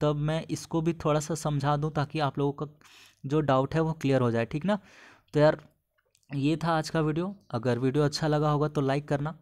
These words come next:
चैनल को सब्सक्राइब करना और सबसे इंपॉर्टेंट बात यार ट्रिक का वीडियो तो शेयर करना अपने फ्रेंड्स के साथ, थोड़ा सा उन लोगों का भी हेल्प हो जाए। और वैसे भी यार देखो बताना चाहिए ना कि लॉकडाउन में यार हम लोग पढ़ाई कर रहे हैं, है ना?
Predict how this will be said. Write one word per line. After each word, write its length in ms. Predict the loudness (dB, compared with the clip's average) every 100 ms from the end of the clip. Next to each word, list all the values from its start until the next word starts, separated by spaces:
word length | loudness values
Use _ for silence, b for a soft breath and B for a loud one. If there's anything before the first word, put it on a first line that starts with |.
| b b b
चैनल 220 | -4 -2
को 120 | -2 -4
सब्सक्राइब 500 | -6 -6 -2 -2 -2
करना 300 | -4 -4 -8 -8
और 100 | -8
सबसे 320 | -6 -6 -2
इंपॉर्टेंट 380 | -2 0 -2 0
बात 180 | -2 0
यार 100 | -2
ट्रिक 280 | -2 -8 -4
का 100 | 0
वीडियो 260 | 0 0 0
तो 120 | -2
शेयर 280 | -2 -2 -2
करना 280 | -2 -2 -2
अपने 220 | -4 -6
फ्रेंड्स 340 | -4 -4 -4
के 100 | -4
साथ, 200 | -4 -4 -6 -4
थोड़ा 160 | -4
सा 140 | -4 -4
उन 100 | -4
लोगों 180 | -4
का 140 | -4 -4
भी 140 | -4
हेल्प 200 | -4 -4
हो 60 | -6
जाए। 160 | -6 -8 B B B B
और 140 | -2 0
वैसे 260 | 0 0
भी 120 | 2 2
यार 120 | 2
देखो 260 | 0 -2 -2
बताना 380 | -2 -2 0 -2
चाहिए 240 | -2 -2
ना 140 | 0
कि 160 | -2 -2
लॉकडाउन 560 | 2 4 4 2 0 0
में 100 | 0
यार 140 | 0
हम 220 | -2 -4 -4
लोग 180 | -4 -2
पढ़ाई 260 | 0 0
कर 200 | 0 0
रहे 120 | 0
हैं, 80 | 0
है 60 | -2
ना? 140 | -4